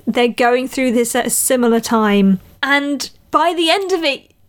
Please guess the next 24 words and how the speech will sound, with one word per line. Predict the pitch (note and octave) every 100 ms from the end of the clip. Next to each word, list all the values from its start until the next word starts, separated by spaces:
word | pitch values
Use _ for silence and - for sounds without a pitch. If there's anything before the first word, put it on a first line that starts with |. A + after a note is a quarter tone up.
| _
they | D4 F#4+
are | G4
just | G#4 G4+
so | - E4+ E4 F4+
cute | D4 E4 E4 D4+
together, | D4 C#4 B3 B3
and | B3+ C4 C4+
the | C4+ C4+ -
author | C#4 D4+ D#4+
just | C4 C#4+
spends | - C#4 C4+ C4
a | C4
little | C4+
bit | C4 C#4+
of | B3+
time | C4 C4+ B3+ B3 - - - -
not | C4 B3+ E4+
only | G4
kind | A4 G4+ G4
of |
highlighting | - C#4 C4+ C4+ B3
how | B3+ - B3 C4
they | C4 C4+
work | A#3 B3+ C4 -